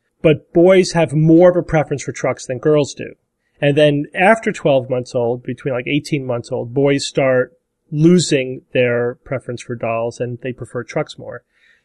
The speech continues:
And um, it's also true that boys become more narrow in their toy cho-, toy cho-, choice while girls remain more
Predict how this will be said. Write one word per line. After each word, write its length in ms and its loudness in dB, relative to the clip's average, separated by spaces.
And 320 -6
um, 400 -6
it's 180 -10
also 300 2
true 300 0
that 300 0
boys 340 2
become 380 -4
more 160 0
narrow 500 2
in 140 -8
their 140 -4
toy 240 -6
cho-, 180 -12
toy 240 -2
cho-, 400 -8
choice 440 -2
while 140 0
girls 500 -2
remain 560 -4
more 320 -4